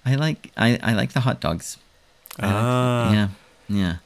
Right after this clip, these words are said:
Speaker 2: You should come to Los Angeles. The Dodger
Speaker 1: Uh-huh.
Speaker 2: dogs are great.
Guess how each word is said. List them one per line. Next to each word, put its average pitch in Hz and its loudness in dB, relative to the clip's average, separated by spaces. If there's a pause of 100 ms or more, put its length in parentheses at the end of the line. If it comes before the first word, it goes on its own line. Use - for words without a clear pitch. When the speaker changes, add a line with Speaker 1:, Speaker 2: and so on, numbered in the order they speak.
(100)
Speaker 2:
You 147 6
should 190 0
come 160 2
to 151 -2
Los 127 0
Angeles. 110 -4
The 117 -6
Dodger 120 2
Speaker 1:
Uh-huh. 117 0
Speaker 2:
dogs 107 2 (100)
are 98 -2
great. 85 -12